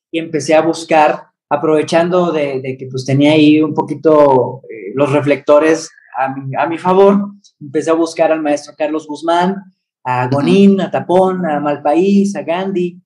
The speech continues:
Speaker 1: y empezamos a generar entrevistas, y eso le dio otro giro a mi canal, donde yo fue un poquito más informativo, y no solamente el extranjero que reacciona a mi país, y que da, porque no solo son reacciones, también, eh, por ejemplo, diez cosas que no sabías de Costa Rica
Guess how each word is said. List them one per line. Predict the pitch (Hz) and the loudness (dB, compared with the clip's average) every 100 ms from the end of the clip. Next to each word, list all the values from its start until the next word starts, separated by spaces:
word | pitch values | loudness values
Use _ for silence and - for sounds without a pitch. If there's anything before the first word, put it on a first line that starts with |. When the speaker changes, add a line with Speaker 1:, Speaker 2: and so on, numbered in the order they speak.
| _ _ | _ _
Speaker 1:
y | 156 156 | -4 -4
empezamos | 151 156 139 160 151 | -4 -8 -8 -8 -6
a | |
generar | 151 135 131 | -4 0 0
entrevistas, | 147 135 143 226 - 156 | 0 -2 0 0 -2 -2
y | 156 | -2
eso | 160 | 2
le | 165 | 2
dio | 151 165 - | 4 2 4
otro | 165 196 196 | 2 2 -2
giro | - 175 160 160 | -8 -8 -8 -8
a | |
mi | 170 | -6
canal, | 190 196 196 196 202 202 _ - | -4 -2 2 2 2 -4 _ -10
donde | 151 151 | -6 -4
yo | 156 156 | -4 -6
fue | - 170 | -2 -2
un | 180 | 0
poquito | 196 196 175 | -2 0 0
más | 165 165 | -2 -4
informativo, | 156 147 147 135 220 170 | -8 -6 -6 -6 0 0
y | |
no | 160 | 0
solamente | 170 170 170 170 180 156 | 0 0 0 -4 -6 -6
el | 156 | -8
extranjero | - - 151 143 160 190 196 | -10 -8 -8 -4 0 2 2
que | 196 | 2
reacciona | 190 - 160 165 | 0 -4 -8 -8
a | 160 | -8
mi | 151 | -6
país, | 147 143 190 202 202 - | -2 2 2 2 -2 -2
y | 165 | 0
que | 151 | 2
da, | 147 160 185 151 - - _ | 2 4 2 -2 -6 -20 _
porque | 185 180 | 0 0
no | 214 | 0
solo | 240 233 | 0 0
son | 226 | 0
reacciones, | 202 208 254 247 196 | 0 0 -2 -4 -4
también, | 165 170 180 185 156 135 | -4 -4 -4 -6 -8 -10
eh, | 147 139 131 - _ | -8 -8 -12 -16 _
por | - | -10
ejemplo, | 131 131 | -6 0
diez | 151 196 | 4 4
cosas | 202 233 247 | 4 2 2
que | 196 | 0
no | 175 | -2
sabías | 202 190 202 196 | 2 4 6 4
de | 196 | 2
Costa | 170 - 127 | -2 -6 -6
Rica | 135 - | -6 -10